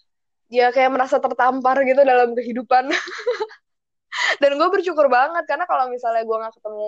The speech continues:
mereka, mungkin, eh, gue nggak akan jadi gue sekarang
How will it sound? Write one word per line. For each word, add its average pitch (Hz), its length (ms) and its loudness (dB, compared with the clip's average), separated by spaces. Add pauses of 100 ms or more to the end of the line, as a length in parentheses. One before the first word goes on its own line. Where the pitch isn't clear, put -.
mereka, 208 240 -4 (100)
mungkin, 277 280 -12 (680)
eh, 214 240 -2
gue 233 140 4
nggak 294 160 0
akan 240 180 -2
jadi 202 220 -10
gue 185 140 -2 (120)
sekarang 190 440 -4